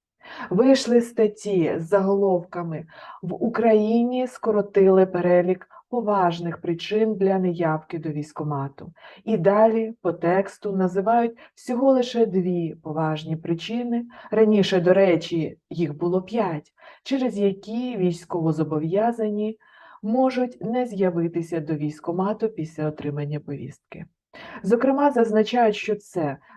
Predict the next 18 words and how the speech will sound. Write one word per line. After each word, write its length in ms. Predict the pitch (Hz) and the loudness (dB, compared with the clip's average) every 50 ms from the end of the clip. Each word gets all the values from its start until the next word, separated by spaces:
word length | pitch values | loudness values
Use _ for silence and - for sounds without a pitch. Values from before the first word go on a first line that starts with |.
| _ _ _ _ - | _ _ _ _ 0
перша 600 | 240 226 185 160 151 - - - 156 143 139 - - | 2 4 4 4 2 0 -6 -8 -8 -10 -12 -12 -10
причина — 540 | - 170 165 160 - - 165 156 147 147 151 | -4 -4 -4 -4 -4 -2 -2 -2 0 0 -2
хвороба 680 | 156 - 180 196 208 233 262 269 208 175 160 156 - - | -2 -2 0 2 2 4 2 2 2 0 -2 -2 -2 -2
або 420 | - 170 160 170 185 175 - - - | -4 -2 0 0 0 0 0 -2 -4
необхідність 760 | 165 165 165 165 160 - - 196 214 185 185 190 180 170 165 | -6 -4 -4 -6 -6 -8 -8 -8 -4 0 2 2 2 2 2
догляду 520 | 165 185 180 170 165 165 156 151 156 156 151 | 2 2 2 2 0 -2 -2 -2 -2 -4 -4
за 140 | 147 160 | -4 -4
хворою 460 | 151 - - 160 160 156 151 151 147 143 | -6 -6 -4 -4 -2 -2 0 -2 -4 -4
дружиною, 640 | 151 156 156 147 151 180 208 214 220 220 220 214 | -4 -6 -8 -6 -4 -4 -2 -2 0 0 -2 -2
чоловіком, 720 | 214 - - 208 196 196 185 190 196 196 196 185 180 185 - - - - - | -4 -6 -4 0 0 0 2 0 -2 -2 -2 -4 -6 -6 -8 -12 -20 -16 -8
дитиною, 840 | - 170 202 196 202 - - 190 190 185 175 170 165 165 160 160 - - - - - | -2 -2 -2 -2 -2 0 2 4 4 4 2 0 0 -2 -2 -4 -6 -12 -14 -6 -4
а 100 | 175 180 | -2 -2
також 420 | - 175 170 - 170 160 156 156 | -2 -2 -4 -2 -2 -2 -2 -2
батьками 600 | 151 156 156 156 - - - 165 160 156 156 156 | -2 -2 -2 -2 -4 -4 -4 -2 -2 0 -2 -4
своїми 540 | 160 - 160 160 160 160 156 151 151 156 156 | -6 -6 -4 -2 0 0 0 -2 -2 -4 -6
або 280 | - 160 143 147 160 151 | -6 -8 -6 -4 -4 -4
дружини 500 | 135 131 156 151 147 156 156 151 151 147 | -2 -2 -4 -4 -2 -2 -2 -2 -4 -4
чоловіка, 720 | - - 156 147 147 143 143 147 147 147 - 147 143 | -6 -6 -6 -4 -4 -4 -4 -6 -8 -8 -10 -12 -12